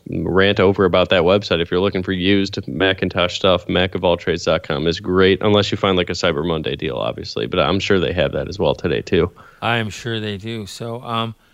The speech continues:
Speaker 2: I guess that's, those are the two main things I'm gonna do. I'll probably, uh, that's it, usually. That's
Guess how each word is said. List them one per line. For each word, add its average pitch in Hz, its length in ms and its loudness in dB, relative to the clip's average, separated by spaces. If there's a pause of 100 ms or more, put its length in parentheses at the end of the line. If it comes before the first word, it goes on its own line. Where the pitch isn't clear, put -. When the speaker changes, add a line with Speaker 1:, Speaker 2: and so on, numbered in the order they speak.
(180)
Speaker 2:
I 127 140 -4
guess 160 280 0
that's, 156 360 -2
those 147 320 -2
are 139 80 -10
the 113 120 -10
two 151 280 -6 (100)
main 120 380 -4
things 107 340 -8
I'm 101 160 -8
gonna 98 280 -8
do. 98 260 -10
I'll 117 140 -8
probably, 110 640 -6
uh, 92 240 -10 (1080)
that's 135 280 -8
it, 156 180 -8
usually. 90 580 -12
That's - 480 -14